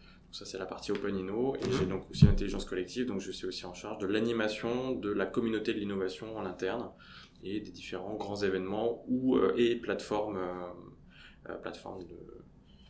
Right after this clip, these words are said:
Speaker 1: euh, numériques, euh, de, d'échange et de partage autour de l'innovation.
Speaker 2: D'accord. Quand tu dis tu vas jusqu'au M V P, ça veut dire que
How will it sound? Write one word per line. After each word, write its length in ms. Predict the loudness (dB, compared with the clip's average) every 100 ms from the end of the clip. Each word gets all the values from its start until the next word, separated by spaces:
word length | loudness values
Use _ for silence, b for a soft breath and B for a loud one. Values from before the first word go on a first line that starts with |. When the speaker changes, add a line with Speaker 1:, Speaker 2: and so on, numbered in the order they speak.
| b -20 -20
Speaker 1:
euh, 140 | -14 -6
numériques, 540 | -2 0 2 2 0 -2
euh, 360 | -4 -4 -8 -10 -8
de, 140 | -6
d'échange 420 | 0 0 0 -4
et 40 | -6
de 60 |
partage 320 | -8 -10 -8 -8
autour 180 | -8 -8
de 60 |
l'innovation. 340 | -8 -10 -12 -10
Speaker 2:
D'accord. 440 | -6 -6 -6 -8 -10
Quand 140 | -8 -6
tu 100 | -2
dis 160 | -2
tu 140 | 0 2
vas 80 |
jusqu'au 260 | 4 4 4
M 100 | 4
V 140 | 2
P, 320 | -4 -4 -4 -2
ça 180 | 0
veut 140 | 2 2
dire 260 | 2 -2
que 460 | 0 4 4 2 -4